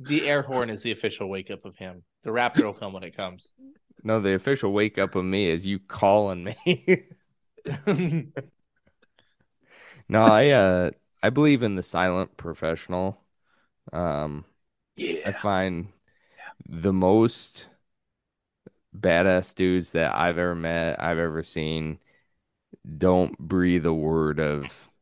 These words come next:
Speaker 2: the, the great things that they've done. Um, you, it's like, it's kinda like pulling teeth to get 'em to talk about all the shit that they've done.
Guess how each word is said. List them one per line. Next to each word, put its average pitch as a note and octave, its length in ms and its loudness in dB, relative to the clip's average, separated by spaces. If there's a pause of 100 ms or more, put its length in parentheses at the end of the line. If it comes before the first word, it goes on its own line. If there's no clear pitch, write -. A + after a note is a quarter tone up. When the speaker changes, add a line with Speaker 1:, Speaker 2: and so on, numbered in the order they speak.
(400)
Speaker 2:
the, D2 560 -2
the E2 140 -2
great F2 420 0
things C#2+ 420 -6
that D2 180 -6
they've C#2+ 280 -2
done. C2 480 -6 (680)
Um, C#2 540 -8 (1800)
you, F#2+ 280 -2
it's - 240 -6
like, F2 260 4 (600)
it's - 140 -10
kinda C#3+ 200 4
like G#2 240 4
pulling G#2 400 2
teeth F#2 480 -2 (580)
to F2 100 -6
get F2+ 180 2
'em F2 180 0
to D#2+ 320 2 (140)
talk E2 300 2
about F2+ 580 -2
all E2 160 0
the D2+ 100 -6
shit - 300 -6
that D#2+ 180 -4
they've D2+ 240 -2
done. D#2+ 540 -4